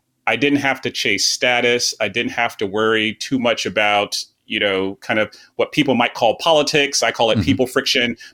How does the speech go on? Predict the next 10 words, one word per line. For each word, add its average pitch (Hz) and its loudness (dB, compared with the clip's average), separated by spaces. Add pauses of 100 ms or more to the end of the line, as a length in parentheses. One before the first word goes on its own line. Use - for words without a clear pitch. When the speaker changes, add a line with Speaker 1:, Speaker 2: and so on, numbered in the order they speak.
Speaker 1:
but 131 2
all 147 6
the 139 2
people 151 0
dynamics 117 0
of 107 0
interacting 113 0
with 110 0
other 107 2
humans 123 4